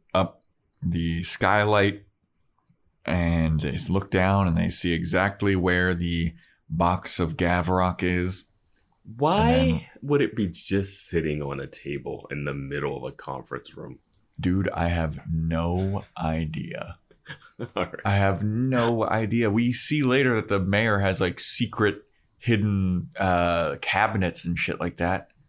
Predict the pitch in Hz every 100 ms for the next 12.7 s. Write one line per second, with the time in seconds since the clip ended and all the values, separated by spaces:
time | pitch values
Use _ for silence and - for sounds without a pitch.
0 | _ - 202 - - - 156 127 - -
1 | - 190 - - - 214 - - - 113
2 | 117 95 76 76 69 69 - - - _
3 | - 78 80 69 67 65 55 - - _
4 | _ - 101 160 190 98 - - _ _
5 | _ _ _ _ - 110 - - 123 180
6 | 147 101 98 90 78 76 - _ _ _
7 | _ - 80 95 135 - - - - 90
8 | 123 147 107 87 170 165 - 78 69 -
9 | - 120 180 170 - 123 - 120 127 185
10 | 190 147 - 107 107 - 95 - 90 85
11 | 73 69 76 78 - 73 67 69 - 67
12 | - - - - - - -